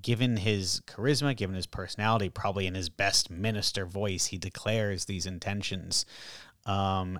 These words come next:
and then it's Cotton Mather, who, by the way,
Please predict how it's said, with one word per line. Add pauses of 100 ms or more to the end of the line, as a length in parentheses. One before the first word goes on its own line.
and
then
it's
Cotton
Mather, (720)
who,
by
the
way,